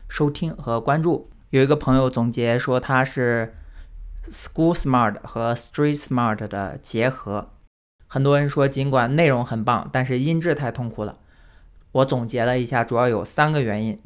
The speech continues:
第一个是户外的录制，杂音跟背景音很多。第二个是话筒太差了，当时是我随便买的便携麦，第一次买便携麦也不知道怎么买。第三个是嘉宾的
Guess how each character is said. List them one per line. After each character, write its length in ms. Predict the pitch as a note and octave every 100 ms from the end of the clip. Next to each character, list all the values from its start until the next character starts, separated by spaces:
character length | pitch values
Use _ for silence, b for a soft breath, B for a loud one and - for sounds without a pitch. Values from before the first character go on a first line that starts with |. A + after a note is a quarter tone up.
| -
第 140 | C3+
一 40 |
个 160 | D3 C3+
是 220 | B2 B2
户 240 | A2+ - D#3+
外 160 | C#3+
的 140 | B2 B2
录 180 | D3
制， 320 | C#3 C#3 A#2+ -
杂 240 | - F2 B2
音 200 | C3 C#3
跟 240 | D3 D3
背 200 | - D#3
景 180 | B2+ A2
音 240 | A#2 B2+ -
很 200 | - A2
多。 300 | A#2 A2 - b b b b b -
第 80 |
二 200 | C3 B2
个 200 | A2+ A2+
是 460 | A2+ - B2 A2+ F#2+ B B B B
话 220 | - C#3
筒 240 | - F#2+
太 160 | G#2 A#2+
差 220 | - B2+
了， 160 | F#2+ -
当 160 | B2
时 140 | C3+ B2
是 140 | B2+
我 120 | A2+
随 140 | G#2 A#2
便 260 | C#3 C3+ -
买 260 | A#2 G2+ C2+
的 140 | G#2
便 260 | - C#3 A#2
携 220 | - G2+
麦， 380 | A#2+ C3 - - -
第 140 | C3
一 80 | C3+
次 480 | C3+ C3 A2+ G2+ - -
买 360 | A#2 G2+ - -
便 160 | - A#2+
携 160 | A2+ G#2+
麦 180 | A2+
也 80 | A2
不 120 | G2+
知 40 | A#2
道 120 | C3+
怎 100 | A#2+
么 140 | G2+
买。 160 | A#2+ G2 - B B B B
第 120 | C#3
三 340 | C#3 D3 D3 D#3
个 180 | C3 B2
是 320 | - A#2+ A2+
嘉 280 | A2+ C#3 C#3+
宾 280 | D3 D3+
的 340 | C#3+ C3 G#2+